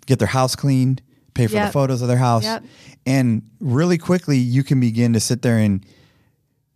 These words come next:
Speaker 1: try to cut corners on, on the service that you offer.
Speaker 2: Oh,
Speaker 1: Save a
Speaker 2: yeah.
Speaker 1: couple bucks here or
Speaker 2: Yep.
Speaker 1: there for yourself. And what you're saying and what I hear you saying is, "I'm not gonna cheapen and devalue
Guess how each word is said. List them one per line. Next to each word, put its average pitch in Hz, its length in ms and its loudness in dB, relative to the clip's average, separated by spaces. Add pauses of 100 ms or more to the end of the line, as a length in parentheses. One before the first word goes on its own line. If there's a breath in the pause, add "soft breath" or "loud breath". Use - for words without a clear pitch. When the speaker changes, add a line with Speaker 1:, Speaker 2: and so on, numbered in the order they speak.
(140)
Speaker 1:
try 165 180 0
to 107 240 0
cut - 200 -4
corners 135 760 -2 (260)
on, 113 300 0
on 104 480 -2 (500)
the 107 140 2
service 117 420 0
that 98 200 -2
you 104 100 0
offer. 92 180 -2 (160)
Speaker 2:
Oh, 208 40 -4
Speaker 1:
Save 180 160 -4
a 143 40 -2
Speaker 2:
yeah. 139 160 -4
Speaker 1:
couple 135 280 -6
bucks 117 320 -2
here 117 160 -2
or 101 60 -2
Speaker 2:
Yep. 95 100 -4
Speaker 1:
there 104 160 -6
for 101 140 -6
yourself. 95 440 0 (800 loud breath)
And 123 300 0
what 143 180 -4
you're 127 140 0
saying 156 360 -2
and 110 100 0
what 110 120 2
I 98 80 -2
hear 131 260 -2
you 175 160 0
saying 110 360 0
is, 92 120 -2 (100)
"I'm 131 360 0
not 127 280 -2
gonna 113 240 0
cheapen 131 600 -2
and 104 160 -2
devalue 107 760 0